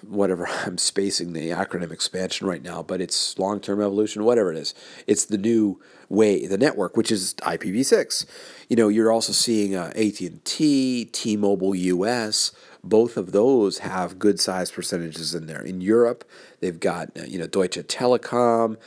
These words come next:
France's Free is at thirty-seven percent I P v six. So you're seeing a lot of traffic going on there. If you dive down, if you sort some of those, you can see there's some colleges and some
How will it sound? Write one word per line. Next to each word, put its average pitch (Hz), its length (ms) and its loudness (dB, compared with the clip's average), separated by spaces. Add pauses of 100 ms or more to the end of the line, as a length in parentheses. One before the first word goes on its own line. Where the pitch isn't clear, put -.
(160)
France's - 580 -2
Free 123 600 2
is 98 140 2
at 85 180 -6
thirty-seven 98 720 -2
percent 131 320 0
I 127 120 2
P 127 140 -4
v 127 140 -4
six. 120 440 -2 (420)
So - 120 2
you're 117 120 6
seeing 156 220 -2
a 107 80 2
lot 117 460 -2
of 139 40 -8
traffic 120 400 -2
going 90 240 2
on 98 220 -6
there. 78 240 -8 (400)
If - 180 2
you 101 300 2 (140)
dive 110 280 2
down, 107 320 2
if 90 140 -8
you 90 60 -6
sort - 420 2
some 110 140 -6
of 110 80 -2
those, 107 200 0
you 110 60 -4
can 107 100 -2
see 160 220 2
there's 120 240 0
some 95 160 -6
colleges 120 640 0
and 92 140 -6
some 87 220 -4